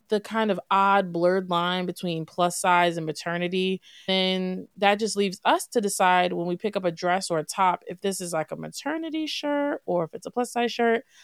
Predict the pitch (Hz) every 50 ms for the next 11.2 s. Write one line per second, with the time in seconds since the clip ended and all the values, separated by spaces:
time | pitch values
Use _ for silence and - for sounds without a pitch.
0 | - - - - - 262 - 277 247 247 226 202 196 202 190 175 165 160 160 170
1 | - 165 151 - 156 156 156 160 - 156 151 151 151 156 151 - 165 - - 202
2 | 180 160 160 156 175 - _ _ _ _ _ _ _ _ _ - 202 196 202 202
3 | - 233 220 214 196 214 226 220 196 180 180 180 180 165 165 180 - - - _
4 | _ _ - - 196 170 170 170 175 190 190 220 247 240 - - 214 208 208 202
5 | 208 208 202 - 202 196 190 202 214 220 233 233 214 - - 220 220 226 220 214
6 | 214 214 233 226 220 220 247 240 254 285 302 247 226 185 175 175 185 196 214 233
7 | 262 269 262 - - 175 165 - - - - - 233 220 214 208 202 202 190 180
8 | 175 165 160 151 - 135 - - - 202 220 226 220 196 165 - - - _ _
9 | _ _ _ - 196 214 214 214 208 - - 180 160 147 - - - - 175 165
10 | 175 185 190 190 - - 180 165 165 165 175 196 196 - 208 202 196 180 - 202
11 | 196 196 185 -